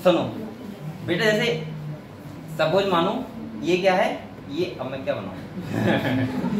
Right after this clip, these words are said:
<laughs> ये डक्ट है, क्या है? डक्ट, यानी पल्मोनरी आर्टरी या एओर्टा है। अब यहाँ से अगर कोई चैम्बर लगा हुआ है, चैम्बर है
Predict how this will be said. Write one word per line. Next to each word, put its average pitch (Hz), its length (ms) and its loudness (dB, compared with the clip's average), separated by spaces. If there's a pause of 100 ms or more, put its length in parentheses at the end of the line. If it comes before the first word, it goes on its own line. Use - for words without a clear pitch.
(840)
<laughs> - 0 -
ये 202 480 4
डक्ट 156 260 0
है, 113 160 0
क्या 151 100 2
है? 214 440 2 (220)
डक्ट, 127 360 0
यानी 160 160 4 (140)
पल्मोनरी 180 340 4
आर्टरी 165 340 4
या 190 60 2
एओर्टा 165 320 2
है। 107 220 0 (340)
अब 160 160 6
यहाँ 160 400 2
से 214 60 0
अगर 214 300 2
कोई 202 220 -2
चैम्बर 185 380 4
लगा 180 180 4
हुआ 151 220 4
है, - 180 -2 (380)
चैम्बर 165 320 6
है 202 240 2